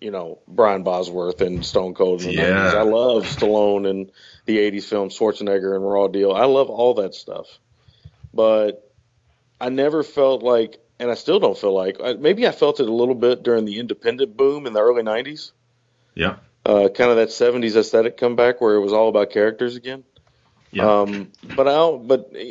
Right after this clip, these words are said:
Speaker 1: again, e-, even then, that's gone again now. It's really almost all, except for, you know, a handful of filmmakers, it's really all kind of went back to that white hat, black hat thing again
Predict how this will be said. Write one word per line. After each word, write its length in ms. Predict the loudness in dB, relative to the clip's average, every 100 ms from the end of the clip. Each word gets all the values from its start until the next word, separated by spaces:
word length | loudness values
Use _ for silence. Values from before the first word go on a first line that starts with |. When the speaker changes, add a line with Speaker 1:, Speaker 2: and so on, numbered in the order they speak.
| -10 -4
Speaker 1:
again, 460 | -2 0 0 0
e-, 40 | 0
even 440 | -2 -2 -2 0
then, 400 | 0 0 0 -2
that's 260 | -2 -2 0
gone 380 | 0 2 0 -2
again 340 | -6 -8 -10
now. 320 | -10 -10 -8 -6
It's 180 | -6
really 540 | -2 0 2 2 0 0
almost 360 | 0 0 -2
all, 540 | 0 0 4 4 2 -2
except 300 | -4 -2 0
for, 260 | 2 0 -2 _ _ _ _ _ _ _ _ _
you 100 | -2
know, 380 | 0 0 -4 -16 _ _ _ _ -12
a 60 |
handful 420 | -2 0 2 2 2
of 80 |
filmmakers, 580 | 2 0 0 -2 -2 -4
it's 180 | -6 -4
really 320 | -2 2 2
all 680 | 0 0 2 2 0 -2 -12 _ _ _ _ -14
kind 200 | -4 -2
of 60 | 0
went 180 | -2
back 260 | 0 -2 -2
to 60 | -4
that 160 | -2
white 220 | 0 -2 0
hat, 220 | 0 0
black 240 | 0 0
hat 220 | -2 -6
thing 180 | -6 -8
again 260 | -8 -6